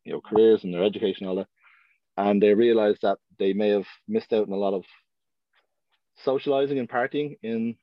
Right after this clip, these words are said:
their high school years because they were so concentrating on, on everything else. Because they, they, they come across a couple of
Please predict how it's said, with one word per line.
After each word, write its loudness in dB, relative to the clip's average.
their -8
high -2
school -4
years 4
because -4
they -2
were 0
so -4
concentrating -8
on, -10
on -6
everything 0
else. 0
Because 0
they, 2
they, 0
they -4
come -4
across -4
a -12
couple -8
of -4